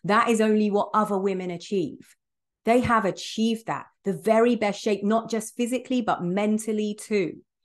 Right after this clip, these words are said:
And they have not reverted back. How powerful. That is the ultimate goal.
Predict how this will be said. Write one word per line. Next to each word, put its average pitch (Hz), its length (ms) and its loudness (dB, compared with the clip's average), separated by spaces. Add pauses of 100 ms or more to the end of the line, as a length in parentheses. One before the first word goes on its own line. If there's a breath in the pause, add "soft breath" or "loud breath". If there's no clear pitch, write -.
(220)
And 202 220 0
they 208 180 2
have 196 240 0
not 196 200 -4
reverted 175 460 -8
back. - 360 -14 (880)
How 190 180 -8
powerful. 185 720 -2 (680)
That 208 240 -2
is 202 140 -2
the 202 200 -4
ultimate 190 560 -2
goal. 185 420 0